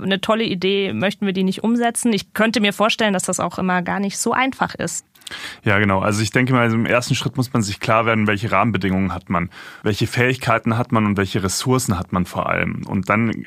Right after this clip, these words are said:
Speaker 2: glaube ich, zeigt sich ganz schnell, ob ich in die eine oder andere Richtung laufe.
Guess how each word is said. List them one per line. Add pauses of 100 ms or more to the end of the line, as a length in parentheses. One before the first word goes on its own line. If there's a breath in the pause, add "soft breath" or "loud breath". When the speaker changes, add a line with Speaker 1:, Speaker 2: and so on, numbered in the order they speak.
Speaker 2:
glaube
ich,
zeigt
sich
ganz
schnell,
ob
ich
in
die
eine
oder
andere
Richtung
laufe.